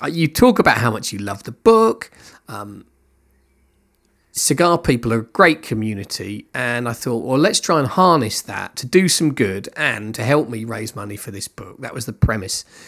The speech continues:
of the idea of the, uh, crowdfunding campaign, which is now live.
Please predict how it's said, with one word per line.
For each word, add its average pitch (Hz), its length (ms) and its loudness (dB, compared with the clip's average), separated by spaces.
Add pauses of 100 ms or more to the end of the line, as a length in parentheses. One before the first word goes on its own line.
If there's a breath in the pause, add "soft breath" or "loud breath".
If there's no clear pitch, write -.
(340 loud breath)
of 120 180 4
the 123 140 6
idea 110 580 4
of 104 180 -8
the, 110 220 -6 (160)
uh, 107 160 -2
crowdfunding 110 720 -4
campaign, 107 520 -4
which 107 160 -6
is 131 120 2
now 143 260 4
live. 98 480 -2